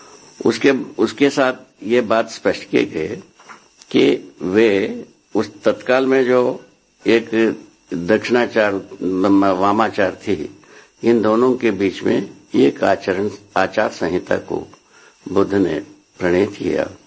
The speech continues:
उसको मध्यम मार्ग नाम दिया है। यद्यपि इसका आधार भिन्न है, इसके बावजूद भी आपका ऐसा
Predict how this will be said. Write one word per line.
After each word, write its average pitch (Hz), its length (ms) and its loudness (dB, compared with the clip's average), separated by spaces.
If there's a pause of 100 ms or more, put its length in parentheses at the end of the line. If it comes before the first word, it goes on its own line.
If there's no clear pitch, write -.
(500)
उसको - 400 0 (100)
मध्यम 104 440 2
मार्ग 87 380 -4 (120)
नाम 87 440 -2
दिया - 220 -12
है। - 240 -18 (1120)
यद्यपि 139 800 0
इसका 123 320 -2
आधार 123 460 0
भिन्न 131 280 0
है, 98 200 -8 (480)
इसके 123 300 2
बावजूद 113 500 0
भी 113 260 0 (220)
आपका 95 560 -2 (380)
ऐसा 92 460 -2